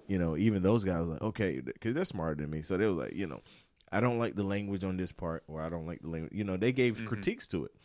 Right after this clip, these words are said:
Speaker 2: Right.
Speaker 1: And, um, and, and I was like, "Okay, cool." But the critiques weren't in a way where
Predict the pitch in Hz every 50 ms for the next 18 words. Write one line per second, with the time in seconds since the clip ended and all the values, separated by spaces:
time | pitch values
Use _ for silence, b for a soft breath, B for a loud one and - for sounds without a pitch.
0 | - - 113 98 92 90 - - - _ _ _ - 98 98 95 95 92 95 92
1 | 92 90 90 87 85 82 80 - - 90 92 90 87 87 85 - - 90 95 98
2 | 101 113 107 101 95 90 117 147 - 131 123 127 - 170 175 139 - - - b
3 | b b b b b b - 104 104 101 107 104 95 - - 123 110 - - 175
4 | 185 170 139 127 117 135 131 123 - 117 110 104 101 101 104 110 107 107 104 95
5 | 95 95 95 95 92 92 90